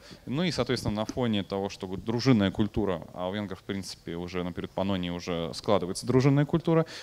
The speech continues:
причём на фоне, опять-таки, а, культурного, военного, культурного обмена с винг-, с викингами, да, со скандинавами, потому что в с-, самой Венгрии на самом деле очень много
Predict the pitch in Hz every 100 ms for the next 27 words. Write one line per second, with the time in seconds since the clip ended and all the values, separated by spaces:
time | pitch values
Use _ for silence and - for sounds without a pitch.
0 | - 113 - 139 151 - - - 101 98
1 | 120 120 117 104 - - - - _ -
2 | _ - - 98 107 113 - 95 - -
3 | - - 92 92 90 87 - 95 120 120
4 | 110 98 87 80 - 95 98 101 92 82
5 | 80 92 92 92 87 85 85 98 113 98
6 | - 101 - - 98 113 101 90 82 80
7 | 85 92 110 - - 95 98 92 82 -
8 | 90 90 - 98 - - 104 101 95 160
9 | 196 147 104 - - 110 - 120 117 110
10 | - 127 123 120 113 123 120 101 92